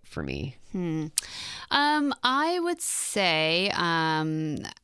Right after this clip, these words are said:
Speaker 2: it's actually on the cover of Wedlux right now. There's one dress that we have. It's a pink cover. It's a beautiful cover.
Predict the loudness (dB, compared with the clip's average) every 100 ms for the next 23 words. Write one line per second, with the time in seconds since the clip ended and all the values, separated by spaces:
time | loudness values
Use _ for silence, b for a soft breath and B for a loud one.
0 | _ _ -4 0 0 0 0 0 0 2
1 | 2 2 0 0 -2 -2 -4 -2 0 0
2 | 0 -2 -2 -4 -2 -4 -4 -4 -2 -2
3 | -2 0 -2 -2 -2 0 0 0 0 0
4 | 0 -2 -2 -2 -2 0 0 0 -4 -4
5 | -6 -4 -2 0 -2 -2 -2 0 0 0
6 | 0 -2 -4 -6 -6 -6 -8 -8 -4 -4
7 | -4